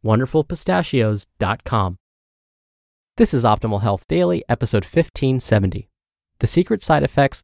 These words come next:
of Caring for Your Body, Part Two, by Dan Chimura with fit for real life dot com. And I'm Doctor Neil, your very own personal narrator.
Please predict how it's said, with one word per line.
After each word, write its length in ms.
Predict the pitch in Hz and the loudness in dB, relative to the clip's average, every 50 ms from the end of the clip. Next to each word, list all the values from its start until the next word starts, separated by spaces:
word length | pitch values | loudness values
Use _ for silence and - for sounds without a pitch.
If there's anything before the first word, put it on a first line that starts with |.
| _ - | _ -6
of 160 | 127 - - | -8 -6 -8
Caring 440 | - - - 175 135 107 98 101 98 | -8 -2 0 2 2 2 2 0 -2
for 120 | - 110 | 0 0
Your 120 | 107 110 110 | 2 2 4
Body, 360 | 104 110 98 - - - - _ _ _ _ _ _ _ | 4 4 4 2 0 -4 -10 _ _ _ _ _ _ _
Part 260 | - - 143 131 - - | -2 0 0 0 0 -2
Two, 280 | - - 98 90 - _ _ _ _ _ | -2 0 0 0 -2 _ _ _ _ _
by 80 | - 107 | -2 -2
Dan 300 | 110 101 127 135 143 147 | 2 2 4 4 2 2
Chimura 460 | - - 123 107 98 95 - - - _ _ _ - | 0 0 0 0 0 0 -2 -4 -8 _ _ _ -6
with 120 | 104 98 | -6 -6
fit 280 | - - - 135 - - | -4 -2 -2 -2 -2 -2
for 140 | - 135 123 | -2 -2 0
real 180 | 147 156 160 156 | 2 2 2 2
life 320 | 160 170 160 110 107 - - | 4 2 2 2 0 -2 0
dot 240 | - 110 110 - - | 0 0 0 0 -2
com. 320 | - 120 104 95 104 107 - _ _ _ _ _ _ _ - | -4 -4 -4 -4 -4 -8 -14 _ _ _ _ _ _ _ -6
And 140 | 120 113 117 | -4 0 0
I'm 140 | 117 123 120 | 0 2 2
Doctor 280 | 113 113 110 - 120 | 2 0 0 0 -2
Neil, 300 | 113 110 101 98 92 90 - _ | -2 -2 -2 -2 -2 -4 -8 _
your 140 | - 107 110 | -8 -8 -4
very 340 | - - 135 135 147 160 151 | 0 2 2 4 4 4 2
own 200 | 135 127 135 139 | 2 0 0 -2
personal 440 | - - - 113 104 - - 117 110 | -4 -2 -2 -2 -2 -2 -2 -2 -2
narrator. 480 | 107 101 98 95 98 95 98 95 95 | 0 0 0 0 -2 -2 -4 -4 -6